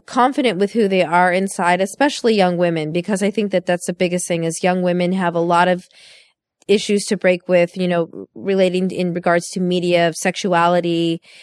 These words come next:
and being accepted and, um, you know, not having people like you and trying as hard as you can. I think there's,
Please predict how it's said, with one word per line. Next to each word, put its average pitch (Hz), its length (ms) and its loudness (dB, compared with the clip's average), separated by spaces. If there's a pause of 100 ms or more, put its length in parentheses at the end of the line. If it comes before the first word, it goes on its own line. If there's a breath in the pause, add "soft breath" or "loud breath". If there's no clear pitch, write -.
(240 loud breath)
and 170 380 -2
being 190 280 2
accepted 175 920 0 (400 soft breath)
and, 165 560 -2 (400 soft breath)
um, 160 480 0
you 175 160 -6
know, 156 300 -2 (180)
not 202 280 0
having 190 340 0
people 190 280 -2
like 175 300 2
you 175 220 0
and 170 120 -2
trying 196 320 -2
as 185 120 -2
hard 180 180 0
as 180 140 -4
you 175 100 -4
can. 175 540 0
I 170 80 -2
think 196 260 -4
there's, 190 400 -2